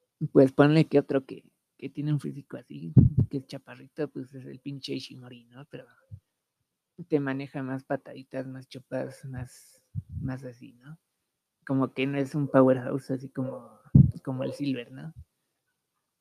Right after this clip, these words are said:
Y es difícil ver que, que un chaparrito así maneja ese estilo, ¿no? Pero la verdad es que el pinche Silver está muy cabrón y, pues, le esperan cositas buenas,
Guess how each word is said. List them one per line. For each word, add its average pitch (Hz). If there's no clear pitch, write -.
Y 160
es 143
difícil 151
ver 131
que, 123
que 147
un 143
chaparrito 131
así 139
maneja 131
ese 131
estilo, 120
¿no? 120
Pero -
la 143
verdad 127
es 131
que 139
el 127
pinche 135
Silver 131
está 131
muy 131
cabrón 131
y, 143
pues, -
le 143
esperan 135
cositas 131
buenas, 123